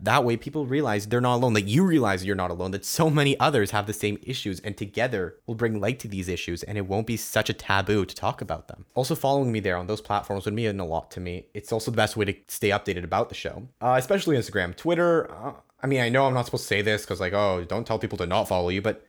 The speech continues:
listen, I'm gonna be honest, I don't really use Twitter 'cause I don't know how to use that. But, like, you can follow me if you want. I don't know, if I figure out how to use it one day.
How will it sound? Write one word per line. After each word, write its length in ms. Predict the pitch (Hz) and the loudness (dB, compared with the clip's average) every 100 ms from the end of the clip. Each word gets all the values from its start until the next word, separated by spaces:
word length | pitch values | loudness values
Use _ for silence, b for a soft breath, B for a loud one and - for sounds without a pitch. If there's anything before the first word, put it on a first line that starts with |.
| - | -4
listen, 240 | 98 - | -4 0
I'm 80 | 82 | 0
gonna 140 | 90 90 | 0 0
be 120 | 90 | 2
honest, 320 | 87 92 - | 2 0 -2
I 80 | 92 | -2
don't 120 | 87 | -2
really 220 | 82 82 82 | -2 -2 -2
use 180 | 85 | -4
Twitter 320 | - - 90 87 | -6 -4 -2 0
'cause 260 | 82 78 - | -2 -6 -8
I 80 | 85 | -8
don't 140 | 85 | -6
know 120 | 78 | -8
how 180 | - - | -6 -6
to 120 | 85 | -4
use 260 | 85 87 85 | -4 -4 0
that. 340 | 92 95 - _ | 0 0 -4 _
But, 440 | 104 95 123 139 101 | -10 2 4 4 2
like, 320 | 104 95 - | 0 0 0
you 100 | 139 | 2
can 140 | 196 | 4
follow 240 | 196 240 226 | 6 6 8
me 80 | 233 | 6
if 100 | 220 | 6
you 120 | 208 | 6
want. 300 | 202 156 156 | 6 4 4
I 40 | |
don't 100 | 175 | 2
know, 200 | 139 156 | 2 2
if 120 | 151 | 0
I 40 | 143 | -2
figure 280 | - 131 156 | 0 4 6
out 60 | |
how 60 | 151 | 6
to 60 | |
use 200 | 151 156 | 4 4
it 80 | 101 | 2
one 140 | 92 92 | 2 2
day. 200 | 92 | 2